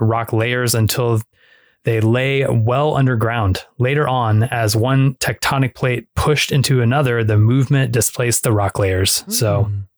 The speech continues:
Speaker 2: Interesting.
Speaker 1: likely story, I say.
Speaker 2: Yeah, yeah.
Speaker 1: So, yeah, sure, most of this science textbook is full of creationist assumptions. That is just nitpicking at non-existing problems with current well-established theories in biology.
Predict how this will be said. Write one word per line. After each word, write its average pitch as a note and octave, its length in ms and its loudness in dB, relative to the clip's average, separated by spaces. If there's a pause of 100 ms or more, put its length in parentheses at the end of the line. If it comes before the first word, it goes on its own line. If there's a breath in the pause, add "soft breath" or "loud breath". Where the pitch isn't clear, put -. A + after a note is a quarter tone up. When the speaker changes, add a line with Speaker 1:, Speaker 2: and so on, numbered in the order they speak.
(340)
Speaker 2:
Interesting. A#2 200 -8
Speaker 1:
likely A2+ 260 0
story, G2+ 380 0
I G2 80 0
say. A2 260 -2 (300)
Speaker 2:
Yeah, G#2+ 240 -4 (120)
yeah. G2+ 240 -6 (460)
Speaker 1:
So, B2 400 0 (120)
yeah, A2+ 180 -2
sure, E3+ 300 0
most G3+ 260 2
of F3 80 4
this E3 180 2
science C3 300 0
textbook B2+ 500 -2
is A#2+ 200 0
full A#2+ 260 -2
of G#2+ 420 -2 (160)
creationist A#2+ 680 0
assumptions. A2 560 -2 (380 loud breath)
That D3+ 160 0
is D3 140 4
just B2 320 0
nitpicking C3+ 760 0
at A#2 220 -4
non-existing B2 600 0
problems A2+ 360 0
with - 240 -4
current C#3 480 0
well-established A#2 640 0
theories A#2 240 0
in G2+ 80 2
biology. A2 500 -2